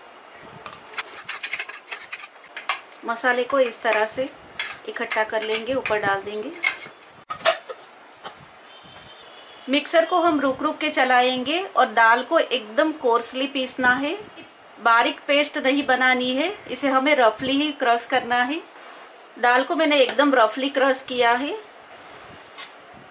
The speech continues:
मिक्सर को हम रुक रुक के चलाएंगे तो इस तरह से ये coarsely हम पीस सकेंगे और continue चलाएंगे तो ये एकदम बारीक पेस्ट हो जाएगी।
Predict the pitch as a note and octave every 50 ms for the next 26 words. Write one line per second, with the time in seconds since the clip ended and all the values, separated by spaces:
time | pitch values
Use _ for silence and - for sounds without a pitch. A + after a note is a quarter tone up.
0 | - - - - - - - - - - - - - - - - - B3+ C#4 C#4+
1 | C#4+ - F#4 F4+ F4 F#4 F#4 F4+ E4 D4+ C#4+ C4 A#3+ B3 C#4+ C#4 C#4 C#4 - D4
2 | C#4+ D#4 C4+ B3+ B3 B3 B3 B3 B3 A#3+ C4 D4+ D#4 D#4 D4 C4 B3+ B3+ - C4+
3 | B3+ A#3+ A#3+ A3+ A#3 - C#4 C#4 C4+ B3+ B3+ D4+ - - - - - - - -
4 | - - B3+ A#3 A3+ A3+ - - B3 C4 C4 C4 B3+ B3+ B3+ B3 - A#3+ B3 B3
5 | - - A#3+ A#3 B3 A#3+ A#3+ B3 B3 C#4 F#4+ A#4 - - - - - - - -
6 | - - - - - - - - - - - - - - - C4 C4 B3+ B3+ D#4+
7 | D#4+ D4 D4+ D4 D4 D#4 C4 B3 A#3+ A#3+ B3 B3 B3+ B3 C4+ D4+ D4+ D#4 C4 B3
8 | A#3 A3 G#3 A#3+ C4 B3 A3+ G#3 F#3+ F#3+ A3+ A3+ - - B3 A#3 A#3+ - - B3+
9 | A#3+ A#3+ A3+ A3+ A#3 A3+ A3+ A3 A3 A3 A3 B3+ D#4